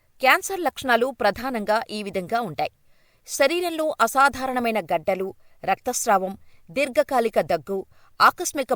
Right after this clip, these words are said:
బరువు తగ్గటం, తీవ్రమైన అలసట, తినే అలవాట్లలో మార్పులు, పిడికిలి లేదా కండరాల నొప్పి వంటి లక్షణాలుగా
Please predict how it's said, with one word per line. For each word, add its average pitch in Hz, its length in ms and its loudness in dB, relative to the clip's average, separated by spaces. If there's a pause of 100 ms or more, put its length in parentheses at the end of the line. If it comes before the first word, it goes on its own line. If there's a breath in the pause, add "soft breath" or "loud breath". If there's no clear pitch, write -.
బరువు 208 280 2
తగ్గటం, 190 340 -2 (440)
తీవ్రమైన 311 460 0 (160)
అలసట, 208 320 -2 (520)
తినే 302 220 0 (100)
అలవాట్లలో 233 500 2 (100)
మార్పులు, 185 400 0 (420)
పిడికిలి 320 440 -2
లేదా 269 300 2
కండరాల 240 540 2
నొప్పి 214 280 -4
వంటి 196 260 -4
లక్షణాలుగా 226 580 -4